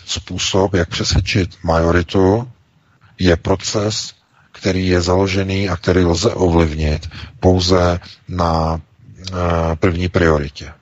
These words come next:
To znamená na prioritě světonázorové. A to je dlouhodobý proces, který bude běžet dekády. Alternativě bude trvat dekády, minimálně dvě až tři dekády, než dokáže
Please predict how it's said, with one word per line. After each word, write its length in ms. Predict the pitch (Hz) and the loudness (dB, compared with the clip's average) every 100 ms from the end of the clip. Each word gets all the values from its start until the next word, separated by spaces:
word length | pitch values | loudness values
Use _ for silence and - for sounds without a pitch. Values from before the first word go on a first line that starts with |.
| _ _ _ _ _ _ | _ _ _ _ _ _
To 120 | 95 | -4
znamená 360 | 87 85 82 80 | -2 0 0 0
na 100 | 80 | 0
prioritě 540 | - 87 85 85 87 | 2 2 2 0 -2
světonázorové. 1080 | - 92 98 90 87 82 78 73 65 - - - - _ _ _ _ - - | -2 -4 -2 -2 0 -2 -4 -6 -8 -14 -16 -20 -20 _ _ _ _ -12 -8
A 80 | |
to 180 | - 90 | 0 4
je 100 | 82 | 4
dlouhodobý 600 | 80 85 95 98 95 98 | 4 4 4 0 -2 -4
proces, 600 | 90 90 - 80 - - - _ | -6 -8 -8 -12 -12 -14 -20 _
který 240 | - 87 85 | -8 -4 -4
bude 380 | 78 82 92 90 | -2 0 2 2
běžet 540 | 82 82 85 82 - | 0 2 2 2 0
dekády. 720 | 80 90 - 80 76 76 - _ _ _ _ _ - 113 - | -4 -4 -2 -2 -2 -6 -12 _ _ _ _ _ -18 -14 -2
Alternativě 680 | 92 110 110 107 110 95 87 | 0 2 0 0 -2 -2 -2
bude 180 | 92 | -2
trvat 300 | 85 90 87 | 0 0 0
dekády, 540 | 85 87 95 87 80 78 | 0 0 0 0 -2 -4
minimálně 580 | 90 92 95 95 95 87 | -6 -4 -2 -2 -4 -6
dvě 180 | 90 | -4
až 120 | 90 - | -6 -8
tři 200 | - 87 | -8 -6
dekády, 680 | 87 - 90 87 82 80 - - - - - _ | -6 -2 -2 0 -2 -6 -10 -20 -20 -20 -20 _
než 180 | 95 90 | -6 -2
dokáže 720 | 92 - 92 90 87 85 | -4 -2 -2 0 0 0